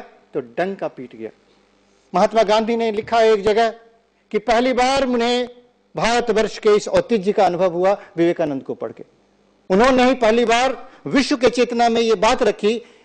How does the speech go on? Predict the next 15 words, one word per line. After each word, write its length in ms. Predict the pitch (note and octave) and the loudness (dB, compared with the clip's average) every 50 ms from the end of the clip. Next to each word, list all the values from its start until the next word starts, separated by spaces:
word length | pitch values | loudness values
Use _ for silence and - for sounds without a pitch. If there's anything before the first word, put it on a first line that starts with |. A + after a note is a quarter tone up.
| _ _ | _ _
कि 120 | - G3 F#3 | -2 -2 -2
हिंदुस्तान 560 | E3 F3+ F3 E3+ F3 - - - F3+ F3+ F3+ | -2 -2 -4 -6 -6 -6 -4 -2 -2 -2 -2
कितना 340 | E3+ - F#3 - - F#3 E3 | -4 -8 -12 -10 -6 -6 -4
बड़ा 200 | D3+ D#3+ D#3+ D3 | -2 -2 -2 -2
देश 340 | C#3 D#3 F3 F3 F3 - F#3 | -2 -2 -4 -4 -4 -4 -4
है, 120 | G3 G3+ | -4 -4
क्या 420 | G3 - - _ - A3 A#3 A#3+ | -6 -12 -20 _ 0 2 2 2
दिया 260 | A#3+ F#3+ A3 A#3 B3 B3 | 2 0 0 2 2 2
है, 300 | A3 A#3+ C4+ B3+ - - | 2 2 0 -2 -4 -6
ये 80 | G#3 F3+ | -6 -6
क्या 220 | - - G3+ F#3 | -4 -2 -4 -4
समर्थ 340 | D#3 - C#3+ D3 D3 C#3+ - | -4 -4 -8 -8 -8 -10 -10
रख 100 | - - - | -16 -20 -20
रहा 60 | - | -20
है। 60 | - | -20